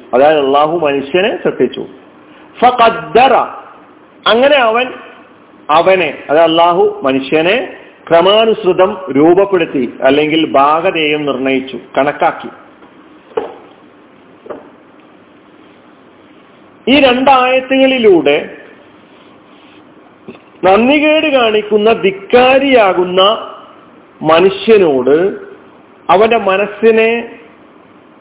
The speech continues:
തട്ടിയുണർത്തിക്കൊണ്ടാണ് അവന്റെ അസ്തിത്വത്തെക്കുറിച്ച് അവന് മുമ്പിൽ ചോദ്യം ഉന്നയിക്കുന്നത്.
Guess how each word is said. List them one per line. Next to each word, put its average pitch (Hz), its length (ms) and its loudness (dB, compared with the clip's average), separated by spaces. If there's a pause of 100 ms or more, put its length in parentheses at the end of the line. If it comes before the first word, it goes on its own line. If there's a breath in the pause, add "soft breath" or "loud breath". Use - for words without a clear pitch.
(160)
തട്ടിയുണർത്തിക്കൊണ്ടാണ് 214 1700 0 (1600)
അവന്റെ 214 600 2
അസ്തിത്വത്തെക്കുറിച്ച് 202 1300 0 (1120)
അവന് 208 220 4
മുമ്പിൽ 180 320 0
ചോദ്യം 185 360 2
ഉന്നയിക്കുന്നത്. 135 640 -4